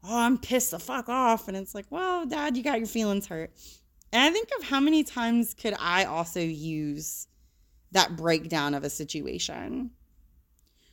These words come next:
when I'm feeling extremely escalated and I'm chewing out the person in front of me at the drive-through line.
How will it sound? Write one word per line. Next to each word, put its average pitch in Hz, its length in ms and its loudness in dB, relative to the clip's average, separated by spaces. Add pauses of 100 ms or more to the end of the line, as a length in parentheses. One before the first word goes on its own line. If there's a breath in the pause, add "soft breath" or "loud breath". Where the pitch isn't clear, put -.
(120)
when 196 160 4
I'm 196 200 4
feeling 196 280 2
extremely 180 580 0
escalated 156 1000 0
and 151 460 2
I'm 160 400 2
chewing 170 380 0
out 156 280 -2
the 156 80 -4
person 165 440 -4
in 151 120 0
front 147 280 -2
of 147 120 -6
me 143 540 2 (760 soft breath)
at 170 220 2
the 180 60 0
drive-through 156 640 0
line. 147 560 -4